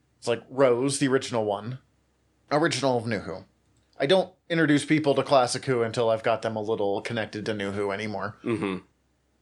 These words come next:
Speaker 1: And I love Classic Who, but it's, it's more of an investment to jump in, in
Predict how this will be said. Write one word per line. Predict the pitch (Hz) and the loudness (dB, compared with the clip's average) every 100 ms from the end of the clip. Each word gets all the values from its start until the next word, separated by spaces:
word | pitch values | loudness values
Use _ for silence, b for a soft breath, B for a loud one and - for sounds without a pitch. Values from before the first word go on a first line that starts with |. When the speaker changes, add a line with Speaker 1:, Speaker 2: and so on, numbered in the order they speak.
| _ - | _ -2
Speaker 1:
And | 160 | 2
I | 170 | 6
love | 185 - | 6 6
Classic | 135 120 120 | 2 2 -2
Who, | - 107 | -4 -4
but | 107 123 | -2 -2
it's, | 123 - - - _ B B B B | -2 -4 -4 -6 _ B B B B
it's | 185 190 185 | 2 2 2
more | 202 226 214 | 4 6 4
of | 180 | 4
an | 202 | 2
investment | 190 196 190 - 170 139 | 4 4 4 2 -4 -2
to | 135 | 0
jump | 156 143 | 0 2
in, | 151 135 117 | 2 2 -2
in | 131 127 | -2 -4